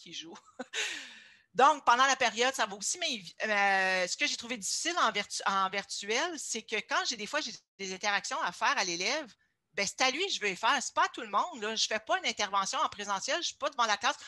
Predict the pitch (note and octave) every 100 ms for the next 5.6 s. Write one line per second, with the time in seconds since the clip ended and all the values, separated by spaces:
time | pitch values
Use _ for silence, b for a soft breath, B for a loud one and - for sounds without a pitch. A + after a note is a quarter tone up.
0 | B A#3+ D4 - F4 E4+ C#4+ C#4 E4 D4+
1 | A#3 A3+ A3 G#3+ - b b b b _
2 | A3+ A3+ - E4+ F4 B3 - B3 A3 C#4+
3 | C#4+ A#3 B3 A#3+ A3 G#3 C#4 - G#3+ -
4 | - - C4 A#3+ G3+ E3+ G#3+ C4+ A3 G#3
5 | G3 F#3+ F3+ G3 A3